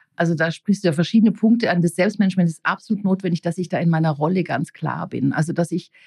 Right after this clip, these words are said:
natürlich haben auch Führungskräfte Ängste im Change. Das ist ja normal.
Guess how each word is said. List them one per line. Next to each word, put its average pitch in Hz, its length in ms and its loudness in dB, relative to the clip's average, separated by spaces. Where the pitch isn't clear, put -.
natürlich 214 440 -2
haben 190 180 2
auch - 120 -6
Führungskräfte 220 640 -2
Ängste 165 340 -2
im 165 140 -2
Change. 139 360 -2
Das - 40 -8
ist 147 100 -6
ja 165 60 2
normal. 165 640 4